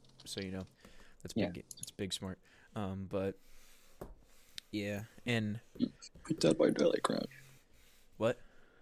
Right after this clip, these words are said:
Speaker 2: My Dead by Daylight just crashed.
Speaker 1: Oh,
Speaker 2: That was
Speaker 1: rip.
Speaker 2: upsetting.
Speaker 1: Lamau. Um, I tried Dead by Daylight,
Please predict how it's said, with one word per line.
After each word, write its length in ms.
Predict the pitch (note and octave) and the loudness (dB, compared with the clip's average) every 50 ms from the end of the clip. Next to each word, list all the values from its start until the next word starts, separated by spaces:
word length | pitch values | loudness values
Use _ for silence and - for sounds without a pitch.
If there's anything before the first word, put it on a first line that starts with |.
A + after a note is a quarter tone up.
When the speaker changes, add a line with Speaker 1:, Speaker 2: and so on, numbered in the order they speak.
| - - - - - - - - | -20 -12 -8 -8 -8 -8 2 6
Speaker 2:
My 140 | B2+ A2 F#2+ | 8 8 8
Dead 160 | G#2 G#2 G#2 | 8 8 8
by 100 | - - | 8 8
Daylight 260 | - A2+ A2+ G2+ G2 | 10 10 10 8 8
just 120 | - F2+ - | 4 2 2
crashed. 560 | - - F2+ F#2 G2 - - - - - - - _ _ - | 2 2 2 2 2 -2 -6 -10 -14 -16 -18 -18 _ _ -4
Speaker 1:
Oh, 160 | G#2 G2 F#2 | -2 2 4
Speaker 2:
That 80 | F2 A#2 | 6 6
was 140 | G2+ F#2 - | 6 6 4
Speaker 1:
rip. 20 | |
Speaker 2:
upsetting. 500 | G#2+ - - - F#2 A2 G#2 E2 - - - - - - - | 4 4 4 6 6 8 6 6 4 0 -6 -14 -20 -12 -8
Speaker 1:
Lamau. 320 | A2+ G2+ G2 F#2+ F#2+ G2 - - - - - - - - - - - - _ - - _ _ _ _ - | -6 -4 -2 -2 -4 -4 -6 -10 -18 -20 -20 -20 -20 -20 -20 -20 -20 -20 _ -20 -20 _ _ _ _ -6
Um, 580 | A#2+ A#2+ A#2+ A#2+ A#2+ A#2+ A#2 A#2 A#2 A#2+ B2 - - _ _ _ _ _ _ _ _ _ _ _ _ _ _ _ _ _ _ _ _ _ _ _ _ _ _ _ _ _ _ _ _ _ _ _ - - _ _ _ _ _ _ _ _ _ _ _ _ - _ _ _ _ - _ _ _ _ _ _ _ _ _ _ - - - | -4 -2 -2 0 -2 -2 -2 -4 -6 -8 -10 -14 -18 _ _ _ _ _ _ _ _ _ _ _ _ _ _ _ _ _ _ _ _ _ _ _ _ _ _ _ _ _ _ _ _ _ _ _ -20 -20 _ _ _ _ _ _ _ _ _ _ _ _ -20 _ _ _ _ -20 _ _ _ _ _ _ _ _ _ _ -6 0 4
I 120 | D#3+ F#3+ | 4 4
tried 440 | - - - C#3+ D3 D3+ E3 D3+ C#3+ | 4 8 8 10 10 10 8 6 8
Dead 140 | F3 F3 E3 | 6 8 8
by 120 | F#3 F#3 | 8 6
Daylight, 380 | F3 F#3 G3 G3+ G#3 G#3+ - | 6 6 4 4 4 4 2